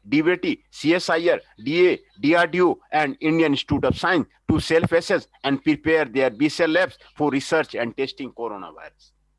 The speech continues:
The P S C has developed handbook of the covid nineteen testing in the research institution, which allows more such lab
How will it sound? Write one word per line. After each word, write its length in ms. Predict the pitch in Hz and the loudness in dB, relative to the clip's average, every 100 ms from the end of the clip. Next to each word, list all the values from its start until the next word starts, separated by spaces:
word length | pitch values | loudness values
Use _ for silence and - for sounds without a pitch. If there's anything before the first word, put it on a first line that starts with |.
| _ _ _ _ _ _ _ _ _ _ _ _ _ _ _ _ _ _ _ _ _ _ _ - | _ _ _ _ _ _ _ _ _ _ _ _ _ _ _ _ _ _ _ _ _ _ _ -4
The 280 | 156 143 - _ _ - | 0 0 -4 _ _ -4
P 160 | 165 | -2
S 100 | 175 170 | -2 -4
C 120 | 165 | -4
has 180 | 143 113 | -4 -4
developed 440 | 143 151 190 - _ | -4 -2 -4 -4 _
handbook 440 | 147 156 139 156 - | -6 -6 -6 -8 -4
of 160 | 131 | -6
the 100 | 131 | -6
covid 340 | 127 151 175 160 | -6 -4 -4 -4
nineteen 420 | 165 180 196 139 - _ | -4 -4 -6 -8 -12 _
testing 440 | 170 170 - 156 - | -6 -6 -8 -10 -8
in 140 | 135 | -8
the 100 | 131 | -6
research 380 | 123 - 160 156 | -6 -6 -10 -10
institution, 460 | 156 - 170 185 - _ | -14 -16 -8 -8 -8 _
which 320 | 123 165 165 156 | -10 -8 -8 -6
allows 340 | 147 175 123 _ 123 | -2 -2 -2 _ -8
more 240 | 151 165 | -2 -2
such 300 | 160 147 135 | -4 -8 -4
lab 240 | 156 180 | -2 -2